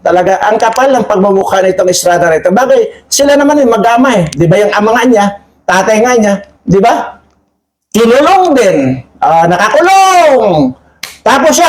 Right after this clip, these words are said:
kinulong din! Ha? Wow! May senador kaming convicted! Ah, di ba? Bullshit na to.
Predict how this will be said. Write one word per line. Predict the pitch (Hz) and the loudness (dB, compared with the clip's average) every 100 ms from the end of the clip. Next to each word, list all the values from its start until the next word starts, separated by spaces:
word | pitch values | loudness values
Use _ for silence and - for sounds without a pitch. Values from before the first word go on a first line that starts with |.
| - | 0
kinulong | 370 392 403 392 392 381 | -2 0 2 2 2 2
din! | 381 381 370 370 349 330 285 240 196 170 156 - _ _ - | 2 4 4 4 4 2 2 0 0 -2 -4 -20 _ _ -4
Ha? | 269 320 330 247 - - - | 0 2 2 -2 -8 -12 -2
Wow! | 320 359 381 392 381 381 370 349 339 294 269 247 208 190 160 - _ _ _ _ _ _ _ _ _ _ _ | 0 2 2 2 2 2 2 2 2 2 2 2 2 2 0 -4 _ _ _ _ _ _ _ _ _ _ _
May | - 294 | -2 0
senador | 339 349 330 349 359 | 0 0 2 0 2
kaming | 359 359 359 269 - - | 0 0 0 -2 -6 -4
convicted! | 349 359 359 359 359 359 370 381 392 392 392 381 285 190 - 160 - - _ _ | -2 0 0 0 -2 -4 -2 0 0 2 2 0 -2 -6 -6 -6 -6 -20 _ _
Ah, | - 220 214 | -4 0 2
di | 208 | 2
ba? | 240 277 311 - - _ _ _ _ _ _ _ _ _ _ _ _ 151 | 2 2 -2 -6 -14 _ _ _ _ _ _ _ _ _ _ _ _ -2
Bullshit | 185 214 220 208 | 2 2 0 0
na | 170 | 0
to. | 185 | 0